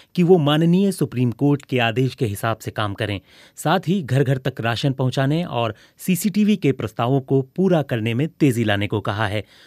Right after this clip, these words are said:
उन्होंने अपने एक और ट्वीट में मोदी सरकार पर निशाना साधते हुए लिखा है कि अगर मोदी सरकार ने शक्तियों का प्रयोग कर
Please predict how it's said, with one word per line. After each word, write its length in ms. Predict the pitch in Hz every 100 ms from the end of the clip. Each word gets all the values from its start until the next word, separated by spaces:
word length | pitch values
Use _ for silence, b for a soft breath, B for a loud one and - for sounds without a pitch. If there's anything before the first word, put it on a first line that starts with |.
| b 151
उन्होंने 260 | 156 220
अपने 280 | 202 190 175
एक 200 | 143 135
और 200 | 135 165
ट्वीट 380 | - 156 165 156
में 100 | 160
मोदी 240 | 135 123
सरकार 360 | 127 117 131 117
पर 140 | 127
निशाना 360 | 113 107 117 131
साधते 300 | 127 117 131
हुए 160 | 113
लिखा 300 | 113 113 151
है 180 | 170 185 196 B B
कि 60 | -
अगर 140 | 180
मोदी 300 | 165 160 185
सरकार 380 | 220 160 127 143
ने 180 | 135 156
शक्तियों 400 | - 131 - 127
का 140 | 123
प्रयोग 460 | 113 - 120 147 143
कर 220 | 160 156